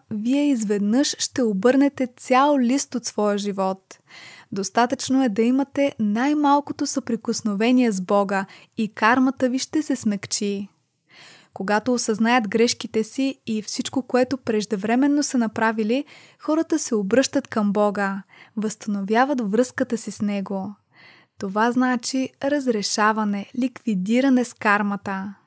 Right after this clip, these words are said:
Да ликвидира човек с кармата си, подразбира да върши волята Божия.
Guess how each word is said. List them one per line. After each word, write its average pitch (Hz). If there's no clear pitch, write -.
Да 214
ликвидира 214
човек 254
с -
кармата 240
си, 285
подразбира 247
да 208
върши 240
волята 220
Божия. 196